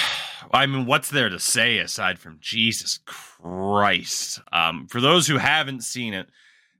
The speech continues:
they have a sponsor patch on one side,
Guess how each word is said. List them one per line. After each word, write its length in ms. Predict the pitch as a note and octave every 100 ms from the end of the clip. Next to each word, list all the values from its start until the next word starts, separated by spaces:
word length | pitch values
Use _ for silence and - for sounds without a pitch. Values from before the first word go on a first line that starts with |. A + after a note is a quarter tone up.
| _ A#2+
they 160 | B2+
have 720 | A#2+ C3+ B2+ A#2+ A2+ G#2+ - - A2+
a 560 | A2+ A2 G#2+ G#2 G#2 -
sponsor 540 | - - C#3+ E3 F3+ E3+
patch 600 | D3 C3+ E3+ - - -
on 200 | - B2
one 200 | B2 A#2+
side, 400 | A#2 G#2 F#2+ D3